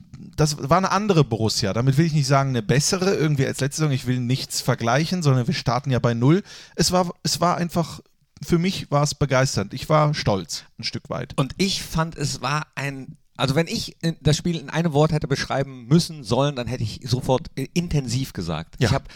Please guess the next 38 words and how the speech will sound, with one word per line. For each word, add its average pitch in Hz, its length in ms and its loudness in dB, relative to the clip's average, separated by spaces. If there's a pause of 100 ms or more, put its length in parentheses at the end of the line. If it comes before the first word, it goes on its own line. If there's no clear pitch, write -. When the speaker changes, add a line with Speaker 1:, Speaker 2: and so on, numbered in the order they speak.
(260)
Speaker 2:
selten 170 580 -2
ein 127 300 -6
so 139 500 2 (380)
jeden 160 520 -4
Ball 165 200 2
umkämpftes - 640 -4
Spiel 113 300 -4
gesehen 113 520 -6
wie 127 100 -4
dieses. 160 600 0
Speaker 1:
Mhm. 104 320 -8
Speaker 2:
Das - 160 -10
kenn 151 120 0
ich 131 120 -4
sonst 131 200 -4
eigentlich 127 320 -10
nur 127 120 -6
von 120 200 -8
Pokalspielen. 143 800 -2
Kommen 131 180 0
wir 131 60 -2
ja 117 80 -2
später - 300 -2
auch 143 100 0
noch 127 120 0
drauf 107 260 0
auf 101 120 -2
den 104 140 -2
Pokal. 110 400 -2
Aber, 113 240 2 (540)
äh, 135 140 4
da 131 180 -2
war 139 160 4
wirklich 165 340 0 (160)
jeder 208 500 0 (140)
einzelne, 160 800 -2 (160)
ähm, 135 440 -6 (200)
äh, - 80 -8